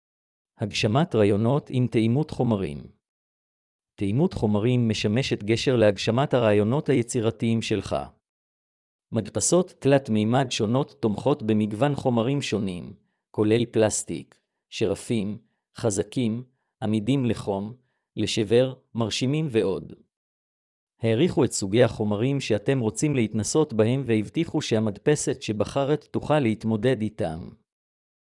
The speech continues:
מדפסות מסוימות מציעות תאימות רחבה יותר, לרוב יהיה מדובר במדפסות תלת מימד סגורות, מה שמאפשר לך לעשות שימוש במגוון מגוון חומרים רחב יותר.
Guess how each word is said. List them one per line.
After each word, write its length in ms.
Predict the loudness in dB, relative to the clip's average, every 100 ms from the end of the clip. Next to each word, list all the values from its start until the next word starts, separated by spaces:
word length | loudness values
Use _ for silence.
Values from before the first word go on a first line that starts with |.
| _ -6
מדפסות 560 | -4 -4 0 2 2
מסוימות 640 | 0 -2 -2 -2 0 -2 0
מציעות 520 | -2 0 0 0 0
תאימות 360 | 0 0 0 -2
רחבה 380 | -2 0 2
יותר, 480 | 2 0 -2 -4 -4 -12 _ _ _ -4
לרוב 340 | 2 4 4
יהיה 140 | 2 2
מדובר 420 | 2 2 2 2
במדפסות 640 | 2 0 -2 -4 0 0 0
תלת 280 | -2 -2 0
מימד 380 | 0 2 0 -2
סגורות, 480 | -4 0 0 0
מה 140 | -2 -2
שמאפשר 520 | 0 -2 -2 0 0
לך 240 | 0 2 0 2
לעשות 400 | -2 0 -2 -2
שימוש 440 | -4 -2 -4 -4
במגוון 600 | -2 -2 -2 -2 0 0
מגוון 360 | -2 -2 -2 -2
חומרים 500 | -2 0 0 -2 -2
רחב 320 | -2 -2 -2
יותר. 440 | -4 -4 -6 -6